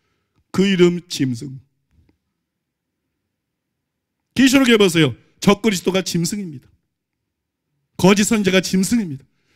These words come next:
두 짐승, 그렇게. 짐승 같은 인간들을 짐승이 다스리게 하는 거예요. 대한민국도 지금 마찬가지야.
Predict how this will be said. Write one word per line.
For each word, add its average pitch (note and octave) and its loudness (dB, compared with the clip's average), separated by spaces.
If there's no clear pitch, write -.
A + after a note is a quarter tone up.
두 A#3+ 4
짐승, D3 -6
그렇게. - -20
짐승 G4+ 2
같은 G#4+ 0
인간들을 G4+ 2
짐승이 G#4+ 0
다스리게 C#4+ 0
하는 F#3+ -2
거예요. D3 -14
대한민국도 F#3 0
지금 C#3 -6
마찬가지야. D3+ -12